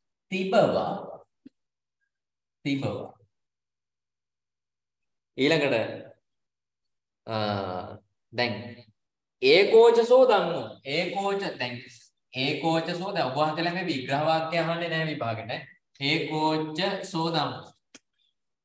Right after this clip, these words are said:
සෝ ධම්ම. දැන් ඒක ධම්මෝ කිව්වොත් එහෙම ඒක ඇවිල්ලා ඒක ධම්ම. ඒක ධම්මෝ කියලා කියන්නේ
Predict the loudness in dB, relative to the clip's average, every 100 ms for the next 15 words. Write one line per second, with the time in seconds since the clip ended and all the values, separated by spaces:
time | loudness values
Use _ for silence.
0 | _ _ _ _ _ _ _ _ -6 -4
1 | -2 -2 -6 -12 _ _ _ _ _ _
2 | _ _ -6 -6 -4 -2 -2 0 2 2
3 | 0 -4 -4 -4 -4 -4 -6 -6 -6 -2
4 | -2 -2 -4 -4 -6 -8 -16 -20 -8 -6
5 | -4 -4 -4 -6 -12 -20 _ _ _ _
6 | _ _ _ _ _ _ _ _ _ _
7 | _ _ _ _ _ _ _ _ _ _
8 | _ _ _ _ _ _ _ _ _ _
9 | _ _ _ _ _ _ _ _ _ _
10 | _ -6 -2 -2 -2 -2 -2 -2 -2 -4
11 | -4